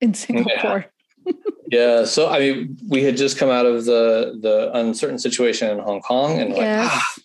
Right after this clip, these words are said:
Speaker 2: okay, you know, new start. We're here. We're gonna see how Singapore goes." Uh,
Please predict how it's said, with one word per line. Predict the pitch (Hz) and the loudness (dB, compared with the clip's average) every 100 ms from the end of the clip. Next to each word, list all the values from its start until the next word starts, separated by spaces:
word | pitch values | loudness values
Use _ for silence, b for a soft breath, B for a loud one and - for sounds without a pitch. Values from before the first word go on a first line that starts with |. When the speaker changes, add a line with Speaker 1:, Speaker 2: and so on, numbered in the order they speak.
| _ _ _ - | _ _ _ -2
Speaker 2:
okay, | 123 123 135 110 107 | -2 0 2 2 2
you | |
know, | 113 | 2
new | 113 131 | 2 2
start. | 123 - 180 170 165 156 | 0 0 0 2 2 0
We're | 127 | -2
here. | 110 147 151 151 147 143 | -2 0 0 0 0 0
We're | 123 | 2
gonna | 131 120 | 0 0
see | 117 135 | -2 -4
how | 117 | -2
Singapore | 110 151 143 127 147 131 | -4 -4 -4 -4 -2 -2
goes." | 131 135 131 131 131 120 B B B B _ | 0 2 2 2 0 -2 B B B B _
Uh, | - 107 107 107 | -6 -2 0 0